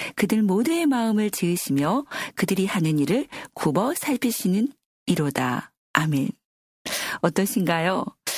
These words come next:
신자 여러분의 모든 범사를 하나님께서 살피시며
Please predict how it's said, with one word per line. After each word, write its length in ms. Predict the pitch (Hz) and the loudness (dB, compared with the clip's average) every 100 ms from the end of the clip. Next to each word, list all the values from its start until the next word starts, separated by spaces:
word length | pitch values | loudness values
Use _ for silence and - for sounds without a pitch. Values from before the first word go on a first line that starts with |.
| - - | -8 -6
신자 360 | - 330 392 | -4 0 0
여러분의 380 | 370 339 294 277 | 0 0 2 2
모든 380 | 180 170 311 330 | 2 0 0 0
범사를 800 | 226 165 175 208 170 151 208 160 - _ _ _ _ | 0 0 0 0 0 0 0 -2 -6 _ _ _ _
하나님께서 920 | - 220 226 220 - 196 190 196 190 | -2 0 2 0 0 -2 0 0 0
살피시며 840 | 214 - 269 277 - 165 160 202 | -2 -2 -2 -2 0 0 0 0